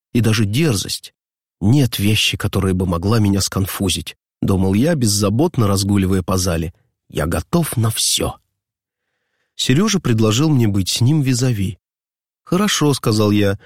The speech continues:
«хотя у меня нет дамы, я найду». Окинув залу решительным взглядом, я заметил, что все дамы были взяты, исключая одной большой девицы, стоявшей у двери гостиной. К ней подходил высокий молодой человек,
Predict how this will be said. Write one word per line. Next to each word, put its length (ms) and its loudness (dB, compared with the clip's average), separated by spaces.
«хотя 280 0
у 40 4
меня 200 4
нет 260 2
дамы, 400 2
я 180 0
найду». 460 0
Окинув 400 2
залу 280 2
решительным 480 0
взглядом, 560 0
я 140 2
заметил, 380 2
что 200 0
все 260 0
дамы 320 2
были 240 2
взяты, 540 0
исключая 600 2
одной 380 2
большой 420 2
девицы, 600 0
стоявшей 600 0
у 80 0
двери 380 0
гостиной. 720 -4
К 80 -2
ней 180 4
подходил 500 2
высокий 460 2
молодой 420 0
человек, 640 -4